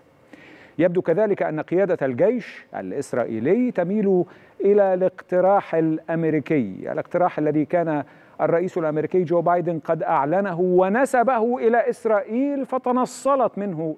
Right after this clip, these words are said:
إسرائيل. لكن نتنياهو الساعي بقوة لإفشال هذا الاقتراح ظهر بشكل وصفه مسؤولون أمريكيون عبر موقع أكسيوس بالجحود. الجحود، نتنياهو الجحود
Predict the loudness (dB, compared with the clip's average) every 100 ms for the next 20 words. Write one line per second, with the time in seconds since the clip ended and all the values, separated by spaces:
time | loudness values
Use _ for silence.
0 | -8 -8 -4 -6 -6 -16 _ _ _ _
1 | -20 -20 -20 -8 0 2 2 -2 -4 -8
2 | -6 -4 -2 -2 -2 -2 0 -2 -4 _
3 | -8 -8 0 2 4 2 -2 -4 -2 0
4 | 2 0 0 0 -2 -2 0 0 0 0
5 | 0 -2 -4 -4 -2 0 0 0 -2 0
6 | 2 2 0 -4 -10 -8 -4 -6 -4 -4
7 | -4 -6 -4 -4 0 0 0 -2 -4 0
8 | 0 0 0 -2 -2 -2 0 0 0 0
9 | 0 0 -2 -2 0 -2 -4 -2 -2 -4
10 | -18 -20 -20 -20 -8 0 2 4 2 0
11 | 0 0 0 2 0 -4 -12 -20 -20 _
12 | _ _ _ _ _ _ _ 0 2 0
13 | 0 -2 0 -2 -2 -4 -8 -12 -6 -4
14 | -4 -2 -2 0 0 -2 -2 -2 0 0
15 | 0 -4